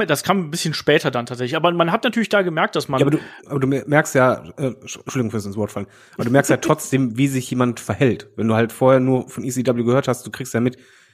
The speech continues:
Speaker 2: wie verhalten sie sich dir gegenüber, wie professionell sind sie. Du hast halt, ist ja wie bei der Firma genauso, wenn du einfach mal die ganzen, äh, wichtigen Personen kennenlernst, selbst wenn du da nicht direkt arbeiten möchtest, ist es halt deutlich einfacher, später da Fu-, äh, Fuß zu fassen, wenn du überzeugt hast.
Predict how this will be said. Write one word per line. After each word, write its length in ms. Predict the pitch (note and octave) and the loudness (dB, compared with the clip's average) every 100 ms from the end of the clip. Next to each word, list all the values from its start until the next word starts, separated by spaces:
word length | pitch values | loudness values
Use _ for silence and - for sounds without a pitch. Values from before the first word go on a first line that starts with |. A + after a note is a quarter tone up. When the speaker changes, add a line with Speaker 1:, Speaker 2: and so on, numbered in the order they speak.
| _ | _
Speaker 2:
wie 160 | A2+ C3+ | -2 0
verhalten 380 | - A#2 C3 C3 | 2 2 2 0
sie 160 | A#2 | -2
sich 240 | A#2 A#2+ - | -2 -4 0
dir 160 | B2+ | 2
gegenüber, 360 | B2 G#2+ A#2+ A2 | 2 2 2 0
wie 120 | A#2+ | -2
professionell 520 | A#2+ A#2+ - A2+ A2+ | -4 -8 -4 0 0
sind 200 | A2+ B2 | 0 -2
sie. 100 | B2 | -4
Du 100 | A2 | -2
hast 200 | A2 A#2+ | 0 2
halt, 260 | A#2 A2 - _ _ _ _ _ _ _ E2+ F2 | 2 0 -2 _ _ _ _ _ _ _ -14 -10
ist 140 | - | -4
ja 140 | A2+ | -2
wie 120 | G#2+ A#2+ - | 0 -2 -4
bei 120 | B2 | -4
der 120 | A2+ A#2 | -2 0
Firma 220 | B2+ A#2 | 2 2
genauso, 440 | A2 C3+ D3 A2+ | 4 6 6 4
wenn 80 | G#2+ | 2
du 80 | G2 | 0
einfach 300 | A#2+ C3 - | 0 0 2
mal 160 | A2+ | 0
die 80 | A2 | 2
ganzen, 600 | A2 A#2 A#2 A2+ A2+ G#2+ - | -2 -2 -2 0 0 -2 -4
äh, 160 | B2 | -4
wichtigen 320 | A#2 B2+ B2 A#2 | -2 -2 -4 -2
Personen 360 | A2+ B2+ B2 | 0 2 2
kennenlernst, 480 | - D3 A2+ A2 C3 | 2 2 2 2 2
selbst 200 | A#2 - | 0 2
wenn 80 | A#2 | 2
du 160 | A#2+ | 2
da 160 | G#2+ A2+ | 2 2
nicht 220 | D3+ - | 2 0
direkt 180 | G#2+ - | -4 -2
arbeiten 360 | A2 A2 G#2+ G#2 | 0 2 2 0
möchtest, 400 | G#2 C#3 - - _ _ _ _ _ _ _ _ | -2 -4 -6 -10 _ _ _ _ _ _ _ _
ist 120 | C3+ | -2
es 120 | B2 | 0
halt 220 | B2 A2+ - | 0 2 4
deutlich 300 | C3 A#2 B2+ | 4 4 -2
einfacher, 320 | A#2+ A#2 A2+ | -2 -2 -4
später 280 | - B2+ A2+ | -4 -4 -4
da 140 | G#2+ | -6
Fu-, 200 | - C#3+ | -4 -6
äh, 280 | - B2+ A#2+ | -2 0 0
Fuß 220 | - D#3 | 0 -6
zu 80 | A#2 | -4
fassen, 320 | - G#2+ G#2+ | -2 -2 0
wenn 60 | G2+ | -4
du 40 | |
überzeugt 380 | F#2+ - A#2+ - | -4 -2 -2 -2
hast. 240 | - - | -14 -20